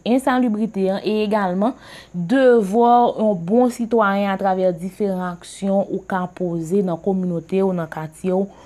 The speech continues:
pour combattre phénomène insalubrité, hein.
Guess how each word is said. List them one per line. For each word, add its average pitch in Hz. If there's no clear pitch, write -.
pour 311
combattre 220
phénomène 196
insalubrité, 180
hein. 85